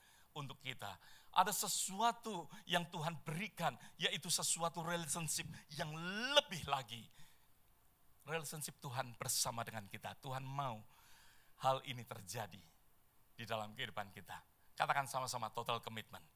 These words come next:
Ada seekor, ya,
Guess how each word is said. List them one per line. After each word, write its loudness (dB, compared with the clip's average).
Ada 4
seekor, 2
ya, -4